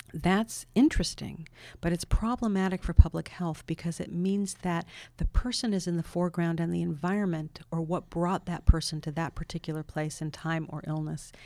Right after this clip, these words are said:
is not as visible. And it's hard to make the background as visible and a-, as important and compelling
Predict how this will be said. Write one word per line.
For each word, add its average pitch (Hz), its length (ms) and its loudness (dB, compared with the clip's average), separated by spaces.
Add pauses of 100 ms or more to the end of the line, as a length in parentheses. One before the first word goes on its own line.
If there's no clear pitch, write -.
(300)
is 160 280 -2 (240)
not 170 480 0 (480)
as 160 260 0
visible. 151 760 -6 (380)
And 170 160 2
it's - 100 -2
hard 226 520 -4
to 170 120 0
make 156 320 -4 (160)
the 151 320 -4 (160)
background 156 680 -4 (100)
as 156 180 -2
visible 151 480 -4
and 151 160 -4
a-, - 340 -8
as 151 160 -4
important 151 440 4
and 147 100 -6
compelling 151 600 -2